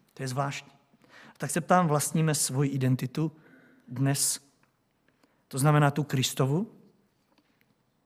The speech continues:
Máme, jak tady bratr řekl, povolaný ten ko-, korzet Kristem?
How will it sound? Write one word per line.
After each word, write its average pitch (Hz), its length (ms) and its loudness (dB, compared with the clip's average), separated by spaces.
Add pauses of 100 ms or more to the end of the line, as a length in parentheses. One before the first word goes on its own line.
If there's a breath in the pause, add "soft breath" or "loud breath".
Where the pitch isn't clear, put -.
(1800 soft breath)
Máme, 170 520 6
jak 156 180 -12
tady 151 160 0
bratr 151 240 2
řekl, 151 220 0
povolaný 147 600 4
ten 143 300 -4 (240 loud breath)
ko-, 143 420 0
korzet 147 360 4
Kristem? 147 520 0